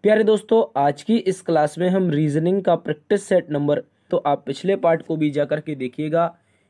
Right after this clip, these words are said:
यूपी पुलिस री एग्जाम से रिलेटेड बहुत ही इंपॉर्टेंट क्वेश्चंस पिछली क्लासेस में हमने कवर किए हैं।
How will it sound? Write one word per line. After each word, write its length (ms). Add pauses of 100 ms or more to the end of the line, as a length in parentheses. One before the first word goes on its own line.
(120)
यूपी 360
पुलिस 360
री 240
एग्जाम 500
से 180
रिलेटेड 520 (400)
बहुत 440
ही 60
इंपॉर्टेंट 720
क्वेश्चंस 480
पिछली 380
क्लासेस 460
में 100
हमने 280
कवर 260
किए 220
हैं। 140